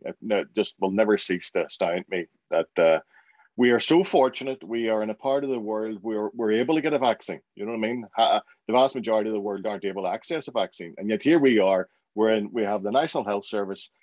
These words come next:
They are giving us a vaccine that'll save our lives. And, uh, I, I have no time for anti-vaxxers or any of that nonsense. So I rant about it. That's one of the other things I do. I rant. People, things annoy me and I take off on a rant.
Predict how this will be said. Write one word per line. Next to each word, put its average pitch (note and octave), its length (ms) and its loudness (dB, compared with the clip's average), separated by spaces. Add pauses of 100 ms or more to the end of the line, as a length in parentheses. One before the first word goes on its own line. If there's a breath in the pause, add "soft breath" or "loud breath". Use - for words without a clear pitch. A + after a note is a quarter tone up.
(160)
They G2+ 180 0
are F#2+ 260 2
giving F3 300 2
us D#3+ 120 -4
a A#2+ 60 -8
vaccine G#2 500 -6
that'll G2 180 -6
save A2+ 280 -2
our G#2 140 0
lives. F2+ 500 -2 (260)
And, F2 460 -2
uh, E2+ 260 2 (180)
I, F2+ 280 -2
I F2+ 140 0
have F2+ 140 -2
no G#2+ 180 -2
time F2+ 380 -6
for F#2 160 -4
anti-vaxxers E2+ 840 -4
or D#2+ 140 2
any E2+ 100 0
of E2+ 80 4
that D#2+ 140 0
nonsense. D#2+ 440 -8
So E2 240 -2 (520 soft breath)
I B2+ 100 6
rant E3+ 280 6
about A#2+ 200 0
it. G2 120 -6
That's D#3+ 140 0
one E3+ 100 0
of D#3 60 2
the C#3+ 80 6
other C3 100 2
things B2+ 220 -6
I A2+ 120 -2
do. G#2+ 120 -8
I A#2 100 0
rant. G#2 300 -6 (100)
People, B2 220 -12
things C3+ 200 -2
annoy A#2 280 4
me A2 240 -4
and G2 180 -4
I G#2 100 -4
take G2+ 200 -10
off G2 260 0
on - 80 -12
a F#2 40 -8
rant. F2+ 280 -4